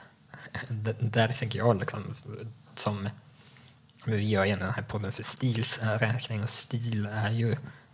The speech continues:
eh, just det, det är att vara medveten om att så här, men vi är i det här tillsammans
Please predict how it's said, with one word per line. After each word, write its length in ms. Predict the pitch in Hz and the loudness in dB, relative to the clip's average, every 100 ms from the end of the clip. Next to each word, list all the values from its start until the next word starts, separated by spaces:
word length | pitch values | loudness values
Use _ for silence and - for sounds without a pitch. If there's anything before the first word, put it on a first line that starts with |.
| - - - | -20 -20 -10
eh, 440 | 113 107 107 113 110 113 143 117 - - - - | -6 -4 -4 -6 -6 -10 -12 -14 -16 -20 -20 -16
just 520 | 123 107 107 - - 117 | -8 -2 0 0 0 4
det, 240 | 110 101 | 4 4
det 100 | 101 | 0
är 320 | 110 117 110 | 2 2 2
att 240 | - - - | 0 -4 -10
vara 320 | 113 107 107 | -8 -4 -2
medveten 460 | 107 98 98 - 110 | 0 0 0 -2 -2
om 80 | 95 | -2
att 80 | |
så 100 | - | -6
här, 80 | 101 | -8
men 140 | 98 101 | -8 -6
vi 140 | 107 | -2
är 300 | 107 104 104 | 0 0 0
i 60 | 104 | -2
det 80 | |
här 120 | - - | -4 -4
tillsammans 720 | - - 104 120 104 - | -4 -4 -2 -2 -4 -6